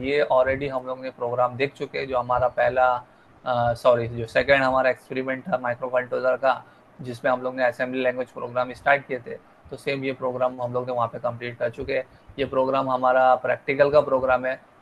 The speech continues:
जहाँ पे क्या दिया हुआ था, program to move data, हम लोग को move करना है data को accumulator से, कहाँ पे, Memory location thirty H पे। तो एक्यूमुलेटर से data को move करना है कौन सी memory location पे, थर्टी एच पे, और ये move करने के लिए कौन कौन सी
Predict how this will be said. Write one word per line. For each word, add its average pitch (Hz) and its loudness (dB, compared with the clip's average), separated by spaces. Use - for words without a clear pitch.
जहाँ 127 2
पे 135 -4
क्या 139 4
दिया 135 4
हुआ 131 6
था, 135 2
program 131 -2
to 139 -4
move 139 -4
data, 127 2
हम 127 -8
लोग 131 -4
को 135 0
move 127 -4
करना 127 2
है 127 2
data 120 0
को 131 0
accumulator 143 -2
से, 123 -2
कहाँ 143 8
पे, 147 0
Memory 135 2
location 135 -2
thirty 120 -4
H 113 -8
पे। - -18
तो 139 8
एक्यूमुलेटर 147 6
से 151 0
data 131 2
को 135 -2
move 139 0
करना 139 2
है 139 -4
कौन 139 -4
सी 147 -8
memory 139 -2
location 135 -4
पे, 143 -4
थर्टी 123 -4
एच 139 -4
पे, 151 -4
और 123 4
ये 147 0
move 147 2
करने 147 2
के 147 -2
लिए 147 0
कौन 147 -2
कौन 151 0
सी 156 -6